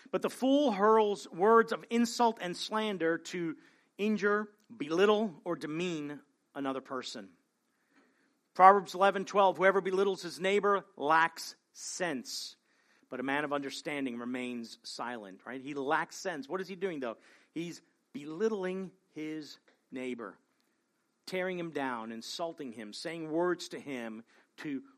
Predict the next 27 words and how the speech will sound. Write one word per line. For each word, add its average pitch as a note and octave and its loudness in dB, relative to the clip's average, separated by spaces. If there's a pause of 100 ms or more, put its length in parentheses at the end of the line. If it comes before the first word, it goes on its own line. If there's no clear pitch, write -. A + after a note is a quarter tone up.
lower D#3+ 4
him C#3 -4
in C3 -4
his B2+ -6
own E3+ -2
esteem F3 -6
or C#3 -4
in C3 -4
the C3 -4
esteem D3 -8
of C3 -8
others A2+ -6
there. F2 -20 (2000)
The D3+ -6
slanderer F#3 0
likes E3+ 2
to F3 -8
defame F#3+ -4
a D#3+ -6
person's E3+ -6 (540)
reputation D3 0
or D3 -8
mock C#3 -4
them. A2 -8
Proverbs D#3+ -2
twenty F3 -8
nineteen, E3 -6